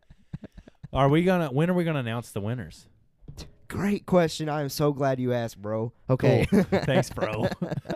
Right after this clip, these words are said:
Speaker 2: <laughs> Winners are gonna be announced October thirtieth, the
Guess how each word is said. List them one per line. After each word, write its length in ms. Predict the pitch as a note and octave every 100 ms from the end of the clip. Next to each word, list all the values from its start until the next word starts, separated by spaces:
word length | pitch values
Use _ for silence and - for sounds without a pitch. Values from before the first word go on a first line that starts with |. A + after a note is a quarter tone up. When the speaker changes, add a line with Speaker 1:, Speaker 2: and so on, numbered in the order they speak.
| - -
Speaker 2:
<laughs> 920 | - - - - _ _ _ _ _ -
Winners 480 | C#3 E3 D3+ A2+ G2+
are 60 |
gonna 140 | G2+ A2
be 140 | A2
announced 600 | A2 A2 A2 G#2+ - - - _ _ _ _ _ _ _ _ _ _ G#2+
October 380 | G2+ A2+ G#2
thirtieth, 560 | G2+ G#2 F2+ D#2+ - - - _ _ _ _ _ _
the 580 | G#2+ G#2 G2+ G2+ G2+ G2+